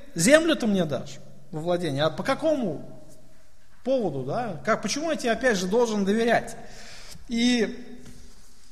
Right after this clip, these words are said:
он задает эти вопросы, опять же, не от большой веры, от маловерия. В этом все показано несовершенство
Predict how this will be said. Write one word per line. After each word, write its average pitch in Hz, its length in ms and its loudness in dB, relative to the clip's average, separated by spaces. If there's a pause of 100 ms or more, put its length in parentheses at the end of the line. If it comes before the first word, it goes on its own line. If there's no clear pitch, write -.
(100)
он 202 160 4
задает 240 420 4
эти 220 140 0
вопросы, 240 480 4
опять 208 280 2
же, 190 80 0
не 208 100 2
от 208 140 2
большой 226 380 2
веры, 175 320 0 (3000)
от 143 140 -8
маловерия. 175 580 -4 (920)
В 160 100 -2
этом 262 240 0
все 277 220 -2
показано 233 500 0
несовершенство 208 960 0